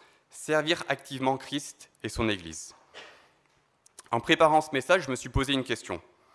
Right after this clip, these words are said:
C'était quand la dernière fois que tu t'es dit, « Pétard, la vie chrétienne,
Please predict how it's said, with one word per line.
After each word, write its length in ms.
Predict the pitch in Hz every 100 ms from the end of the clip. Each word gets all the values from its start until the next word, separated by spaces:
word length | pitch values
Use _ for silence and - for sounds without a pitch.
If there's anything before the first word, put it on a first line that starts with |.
| - - _ - _
C'était 320 | - 135 147
quand 200 | - 196
la 100 | 190
dernière 320 | 143 131 127
fois 200 | - 151
que 120 | 170
tu 160 | 143 127
t'es 140 | 120
dit, « 260 | 110 117 190 - _ _ - - - - -
Pétard, 380 | 131 120 160 175
la 140 | 131
vie 400 | 113 131 180 165 - _ _ _
chrétienne, 560 | - 147 - 123 147